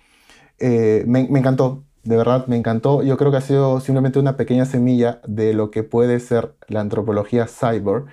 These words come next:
Reconocer que somos parte cyborg porque tenemos una extensión no física de la tecnología diaria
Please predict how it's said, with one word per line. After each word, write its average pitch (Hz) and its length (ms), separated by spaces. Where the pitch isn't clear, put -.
Reconocer 123 720
que 156 140
somos 131 540
parte 120 360
cyborg 110 560
porque 104 320
tenemos 107 320
una 113 100
extensión 110 600
no 120 140
física 117 640
de 98 140
la 98 100
tecnología 101 520
diaria 101 500